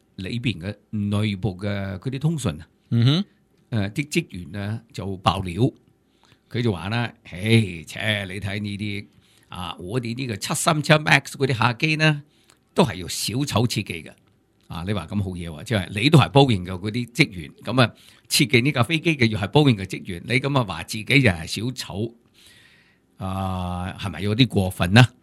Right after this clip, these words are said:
Speaker 2: 即係呢啲呢，有陣時，誒，會係，我諗咪有一種心態咯，
Speaker 1: 嗯。
Speaker 2: 就唔一定係小丑嘅，因為如果咁大間公司立亂俾一個所謂小丑嚟設計嘅話，呢個亦都係講唔過去下，咁啊，
Speaker 1: 係啊。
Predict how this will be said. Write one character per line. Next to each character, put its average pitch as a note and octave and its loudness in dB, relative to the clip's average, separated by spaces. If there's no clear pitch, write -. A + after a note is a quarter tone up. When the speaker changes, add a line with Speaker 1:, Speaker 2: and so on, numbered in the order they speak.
Speaker 2:
即 A#2+ 0
係 G#2+ 4
呢 B2 4
啲 C3+ 4
呢， C3+ 6
有 A2+ 6
陣 G2 4
時， F2+ 0
誒， G2+ 2
會 A#2 6
係， A2 4
我 A#2+ 4
諗 E3 4
咪 G3 2
有 C3 6
一 - 4
種 C#3 2
心 C#3 4
態 G2+ 4
咯， A#2 4
Speaker 1:
嗯。 G#2+ 2
Speaker 2:
就 G#2+ 6
唔 G#2 4
一 B2+ 6
定 A2+ 2
係 G#2 4
小 A2 2
丑 F#2 2
嘅， A#2 6
因 C3 6
為 A2 4
如 E2+ -4
果 B2 2
咁 A2 4
大 G#2+ 4
間 A#2+ 4
公 C3 6
司 B2 2
立 B2+ 6
亂 A2 2
俾 A#2 4
一 - 6
個 A2 2
所 A#2 4
謂 - 4
小 G#2 0
丑 F#2+ 2
嚟 D#2+ -2
設 - -8
計 G2 0
嘅 F#2+ -2
話， F#2+ 2
呢 A2+ 0
個 G2+ 2
亦 F#2+ 0
都 - -2
係 F#2 2
講 G2 -4
唔 D#2+ -4
過 E2+ 0
去 F2 2
下， E2+ 2
咁 F#2+ -4
啊， F#2+ -4
Speaker 1:
係 E2+ 4
啊。 F2+ -2